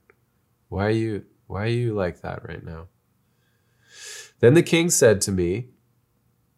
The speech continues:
"What are you requesting?"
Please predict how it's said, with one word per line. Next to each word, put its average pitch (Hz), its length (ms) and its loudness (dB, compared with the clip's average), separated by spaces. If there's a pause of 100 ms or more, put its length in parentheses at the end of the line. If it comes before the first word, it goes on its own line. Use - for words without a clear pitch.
(1300)
"What 185 140 6
are 226 60 6
you 202 160 8
requesting?" 101 720 2